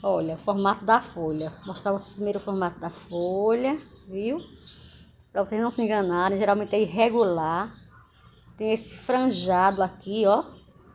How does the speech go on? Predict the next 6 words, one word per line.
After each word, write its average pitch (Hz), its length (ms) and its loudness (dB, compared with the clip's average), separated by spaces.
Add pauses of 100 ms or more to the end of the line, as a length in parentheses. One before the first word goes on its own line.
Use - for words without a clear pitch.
(560)
Certo? 240 640 0 (480)
Não 220 120 -2
é 254 80 8
aquela 240 320 6
folha 220 280 4
lisa. 214 720 4